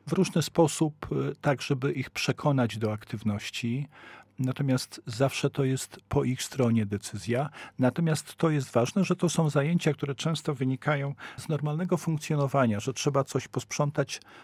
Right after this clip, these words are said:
coś zamieść, e, jakąś powierzchnię, sprzątnąć w kuchni, umyć talerz,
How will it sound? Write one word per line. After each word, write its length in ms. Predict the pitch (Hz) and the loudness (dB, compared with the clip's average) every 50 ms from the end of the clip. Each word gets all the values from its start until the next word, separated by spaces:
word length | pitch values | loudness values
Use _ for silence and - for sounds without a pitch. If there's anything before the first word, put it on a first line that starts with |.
| - _ - | -20 _ -8
coś 360 | - - 143 127 - - - - | -2 0 0 0 -2 -4 -10 -8
zamieść, 840 | - 113 113 139 131 127 135 135 135 139 - - - - - - - _ _ - | -6 0 2 2 2 2 2 -2 -4 -4 -6 -6 -6 -6 -8 -8 -8 _ _ -6
e, 60 | 143 127 123 127 123 123 - - | -4 -4 -2 -2 -2 -2 -2 -2
jakąś 340 | 123 113 - - 135 120 - | -4 -4 -2 -2 -4 -4 -2
powierzchnię, 760 | - - 131 113 123 127 127 - - - 139 127 127 131 127 | 0 0 0 2 2 0 0 -2 -4 -2 0 0 0 0 -2
sprzątnąć 640 | - - - - - 139 135 - - 139 131 - | -4 -8 -8 -4 -4 -4 -2 -2 -2 -2 -2 -2
w 80 | - - | -4 -6
kuchni, 440 | - - 135 127 - - 143 131 135 | -4 -4 -4 -2 -2 -2 -2 0 0
umyć 340 | 131 123 123 123 117 - - | 2 2 2 0 0 -2 -2
talerz, 520 | - 123 123 143 165 175 175 - - | 0 0 2 2 0 -2 -4 -4 -8